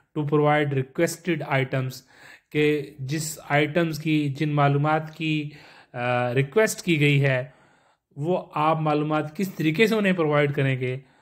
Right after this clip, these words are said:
तो ये, आ, उन्हें लिखने का जो अंदाज़ है, ज-, आ, जो फ्रेजेस हैं,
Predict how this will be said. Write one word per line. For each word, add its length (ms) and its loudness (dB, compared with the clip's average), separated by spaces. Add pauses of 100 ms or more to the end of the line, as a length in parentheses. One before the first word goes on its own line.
(220)
तो 60 -10
ये, 400 0 (340)
आ, 80 -6 (680)
उन्हें 580 2 (320)
लिखने 380 2
का 140 4
जो 180 0
अंदाज़ 640 0
है, 320 -4 (360)
ज-, 280 -18
आ, 380 -6
जो 200 -2
फ्रेजेस 500 0
हैं, 320 0